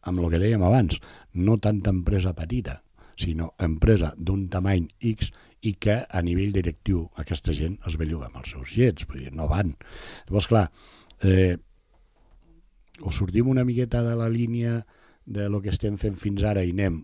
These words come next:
una miqueta a apostar per què és lo que volem i fem un pla estratègic sapiguent quin és l'objectiu final, o si no, pues, bueno, com estem fent ara. Vull dir, ara tenim un problema de construcció, tenim un problema de creixement, tenim un problema de vivenda.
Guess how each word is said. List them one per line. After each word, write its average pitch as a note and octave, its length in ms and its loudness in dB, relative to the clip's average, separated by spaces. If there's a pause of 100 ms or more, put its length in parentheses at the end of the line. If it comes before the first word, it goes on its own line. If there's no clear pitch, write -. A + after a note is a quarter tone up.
una F2 160 -4
miqueta F2 300 -4
a E2 60 -10
apostar E2 420 -4 (500)
per D#2+ 160 2
què F#2+ 160 2
és F2 80 0
lo E2+ 80 -2
que D#2+ 140 -4
volem E2 400 2
i F#2 120 -6
fem E2+ 280 0 (100)
un D#2+ 160 -8
pla F2+ 160 -2
estratègic E2+ 400 -8
sapiguent E2+ 520 -10 (200)
quin E2 200 -6
és D2+ 120 -6
l'objectiu D#2 460 -6
final, C3 360 -6 (580)
o F#2 80 -8
si G#2 160 -2
no, F2+ 200 -4
pues, F2+ 200 -6
bueno, D#2+ 200 -12 (500)
com F#2+ 180 -6
estem F#2 240 -6
fent D2 180 -12
ara. G#2+ 220 -16
Vull E2 140 -20
dir, E2+ 100 -18
ara F2+ 180 -12
tenim F#2+ 320 -8
un F2 140 -6
problema B2 400 -4
de A2 160 -10
construcció, E2+ 500 -8
tenim E2 300 -4
un G#2+ 80 0
problema G2+ 300 2
de G#2 80 -4
creixement, D#2 420 -6
tenim D#2+ 240 -8
un G#2 100 -4
problema F#2+ 300 -4
de F2+ 80 -6
vivenda. D#2 300 -8